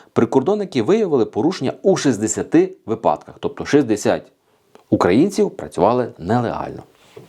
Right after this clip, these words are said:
Іноземці працювали без необхідних дозволів, а роботодавець не повідомив про це в Бюро праці.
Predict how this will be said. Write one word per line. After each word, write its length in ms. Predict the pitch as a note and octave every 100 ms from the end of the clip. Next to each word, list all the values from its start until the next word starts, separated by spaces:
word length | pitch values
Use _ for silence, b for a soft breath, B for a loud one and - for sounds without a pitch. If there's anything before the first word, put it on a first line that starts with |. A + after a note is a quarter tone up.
| _ _ - B B B B B B B B
Іноземці 680 | - F#3 A#3 F3+ E3+ E3 C#3
працювали 560 | C3+ A2+ A2 A#2+ C#3+ C#3
без 380 | G#2 B2+ B2
необхідних 600 | G#2+ G2+ F#2+ A#2+ G#2+ G2
дозволів, 560 | F2 C#3+ F#3 F#3 G#2 G#2+ -
а 140 | A#2+
роботодавець 760 | B2 G2+ F#2+ E2+ G#2 C#3 C#3+ -
не 300 | G#2+ A#2+ E3
повідомив 640 | D3 F#2+ F2+ F2 A#2 D#3+ E3+
про 240 | - A2+
це 360 | G#2 - D#3 F#3+
в 60 | G2+
Бюро 260 | G2+ A2+
праці. 380 | A#2+ D#2+ -